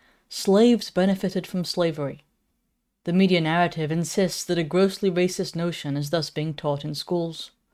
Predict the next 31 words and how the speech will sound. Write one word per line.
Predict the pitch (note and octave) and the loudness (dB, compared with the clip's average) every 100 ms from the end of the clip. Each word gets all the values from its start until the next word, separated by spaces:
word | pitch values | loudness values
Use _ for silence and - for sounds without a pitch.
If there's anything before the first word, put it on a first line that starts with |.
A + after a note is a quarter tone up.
| _ _ _ _ _ - | _ _ _ _ _ 4
N | G3 | 6
B | F#3 | 6
C | F3+ F3 | 4 0
News's | D#3+ F3 E3 D#3 C#3+ F#3+ | 0 2 2 0 -2 2
headline | G#3 F3 D#3 D3+ D3 - _ | 4 4 2 0 -4 -10 _
read, | D#3+ E3 D#3 C#3+ - _ _ _ _ _ _ - | 0 2 2 0 -12 _ _ _ _ _ _ -12
quote, | - D#3+ D3+ - _ _ | -2 0 0 -4 _ _
"New | - G#3 C4 | 4 8 8
Florida | B3+ A3 A3 A3+ A3 | 8 6 8 8 4
standards | - F#3 G3 G3+ F#3+ | 2 2 4 4 2
teach | - - G#3+ - | -6 -4 -4 -4
students | - A3 D#3 D#3+ G#3 | 2 2 4 -2 -4
that | E3 D3+ | -4 -4
some | - B3+ A3 | -2 2 4
black | F#3 - - | 4 0 -2
people | D#3+ C#3+ E3+ | -8 -2 -2
benefited | D3+ F3 G3 F#3+ E3+ | 0 0 0 -2 -6
from | - D#3 | -6 -8
slavery | - A#3 B3 F3 D#3+ D3 _ _ - | -2 2 2 0 -2 -4 _ _ -4
because | A#3 F3+ G#3 | 0 0 0
it | G#3 | -6
taught | - D#3+ D3+ | -2 -2 -2
useful | D3 D3 - C#3+ | -4 -4 -4 -4
skills," | C#3+ - E3 D#3 C#3+ - - _ _ _ _ | -4 -2 0 0 -2 -6 -14 _ _ _ _
end | D3+ C#3+ | -8 -8
quote. | - D3+ C#3 _ _ _ _ _ _ _ _ _ _ _ _ _ _ - | -6 -8 -8 _ _ _ _ _ _ _ _ _ _ _ _ _ _ 0
That | F#3 C#4 | 4 6
we | C#4 | 8
may | B3+ A#3+ | 8 8
favor | A#3 A#3 G#3+ F#3+ | 6 6 6 4
truth | - - F#3+ C#3 - | 0 -2 -2 -2 -8